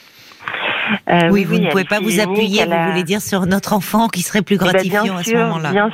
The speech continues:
Speaker 1: sûr,
Speaker 2: Oui.
Speaker 1: bien sûr. Non, elle a toujours été le centre de, le centre de tout.
Speaker 2: D'accord, d'accord.
Speaker 1: Euh, voilà, on a une histoire familiale aussi, euh, particulière. Euh, ma
Speaker 2: Ah bon ?
Speaker 1: fille est née au moment où, euh,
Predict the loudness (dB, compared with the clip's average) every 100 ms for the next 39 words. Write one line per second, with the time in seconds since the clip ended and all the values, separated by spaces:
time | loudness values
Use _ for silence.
0 | -2 0 0 0 -2 -2 0 0 0 0
1 | -2 -4 -6 -4 0 -2 0 0 0 -2
2 | -2 -2 -2 -6 -2 0 0 0 -2 -2
3 | 0 -2 0 -2 -2 -2 -2 0 2 2
4 | 2 -2 -8 -2 -2 2 2 4 2 2
5 | 0 -2 -4 -4 -2 -4 -2 -2 2 2
6 | 2 0 0 -2 -2 -2 0 -2 0 0
7 | 2 2 -2 -8 -4 0 2 2 -4 -6
8 | -6 0 2 2 2 2 0 -2 0 2
9 | 2 2 0 -2 0 2 2 2 2 0
10 | 0 0 2 0